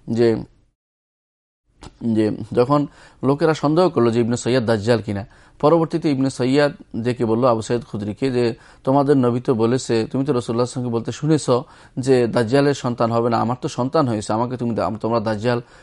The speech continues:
কেন বলো?" এই সব থেকে বোঝা গেল দাজ্জালের সন্তান হবে না, এটা প্রমাণিত হলো। ইব-, ইবনে সৈয়াদ এক দাজ্জালের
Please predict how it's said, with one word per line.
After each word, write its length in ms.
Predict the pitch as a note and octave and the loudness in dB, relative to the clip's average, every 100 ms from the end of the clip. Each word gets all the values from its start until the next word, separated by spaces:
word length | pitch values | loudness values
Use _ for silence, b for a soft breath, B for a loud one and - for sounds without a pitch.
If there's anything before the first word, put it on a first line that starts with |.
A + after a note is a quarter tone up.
| B | B
কেন 260 | A#2+ C3 C3 | 2 4 6
বলো?" 280 | A2 G2+ - b b b | 4 0 -8 b b b
এই 80 | C3+ | -4
সব 160 | C3+ | -2
থেকে 220 | - C#3 | -2 -2
বোঝা 240 | B2+ A2+ A#2 | -2 0 2
গেল 180 | A2+ A2 | 2 0
দাজ্জালের 380 | A2+ G2+ A#2 | -2 0 0
সন্তান 300 | A2 A2 A2+ | 0 -2 -4
হবে 200 | G2+ G#2 | -2 -2
না, 80 | C3 | -2
এটা 140 | B2 G#2 | -2 -4
প্রমাণিত 400 | A2 G#2 G2 A2+ | -4 -4 -4 -2
হলো। 260 | A#2+ D3+ - B B | -2 -2 -6 B B
ইব-, 380 | - A#2 G2+ - - | -2 0 0 -6 -6
ইবনে 260 | G#2+ A2+ | -2 -2
সৈয়াদ 440 | G#2 G#2+ A#2 C#3 - - | -2 -2 4 4 2 -2
এক 220 | A2 G#2+ | -4 -2
দাজ্জালের 500 | A2 G2+ A#2+ A#2+ | -4 -2 0 0